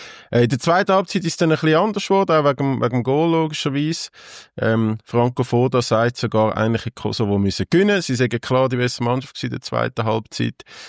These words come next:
Ähm, sie haben richtig guten Fußball gespielt. Wenn das so ist, dann wird's vielleicht knapp für die W M, muss man ehrlicherweise <laughs> sagen.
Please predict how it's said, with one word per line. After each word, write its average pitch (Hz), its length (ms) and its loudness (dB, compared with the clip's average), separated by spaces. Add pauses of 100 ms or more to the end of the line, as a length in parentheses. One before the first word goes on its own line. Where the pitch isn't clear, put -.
(360)
Ähm, 110 720 2
sie - 140 0
haben 101 120 0
richtig 127 340 -4
guten 120 240 -2
Fußball 131 440 0
gespielt. 131 420 0 (1000)
Wenn 110 380 2
das 123 200 2
so 117 300 2
ist, 123 320 0
dann 117 120 2
wird's 117 200 0
vielleicht - 240 -6
knapp 123 260 -2
für - 80 -10
die - 120 -10
W 120 120 0
M, 127 140 2
muss 117 180 -4
man 110 100 -2
ehrlicherweise 117 520 -2
<laughs> - 0 -
sagen. 120 420 0